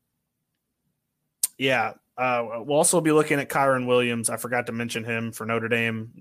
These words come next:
going against Purdue. Kyron Williams had a good week last week. Um, so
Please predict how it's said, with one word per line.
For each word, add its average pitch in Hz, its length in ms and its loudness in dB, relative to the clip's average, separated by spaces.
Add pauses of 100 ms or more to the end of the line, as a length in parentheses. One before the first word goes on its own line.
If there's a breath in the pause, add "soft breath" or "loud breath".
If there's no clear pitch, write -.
going 113 180 -4
against 113 200 -8
Purdue. 117 360 -2 (440 soft breath)
Kyron 156 240 2
Williams 139 260 4
had 127 120 2
a 117 40 -4
good 113 140 -2
week 117 200 -2
last 110 260 0
week. 110 400 -10
Um, 110 540 -12
so 113 480 0